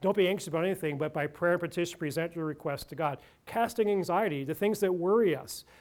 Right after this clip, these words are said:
You think those Christians who are being persecuted and scattered, you think they were a little bit worried?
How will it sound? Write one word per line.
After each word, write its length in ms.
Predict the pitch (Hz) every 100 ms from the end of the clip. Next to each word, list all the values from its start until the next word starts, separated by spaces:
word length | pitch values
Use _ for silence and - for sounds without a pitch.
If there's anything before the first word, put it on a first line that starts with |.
| _
You 80 | 202
think 140 | 254
those 160 | 262 233
Christians 560 | - 240 240 233 226 208
who 80 |
are 100 | 196
being 220 | 170 185 170
persecuted 640 | 214 208 220 226 214 175
and 100 | 160
scattered, 560 | - - 170 190 220 170
you 80 |
think 160 | 170 190
they 120 | 180
were 180 | 175 170
a 40 |
little 140 | 160 180
bit 180 | 185 170
worried? 540 | 156 165 240 196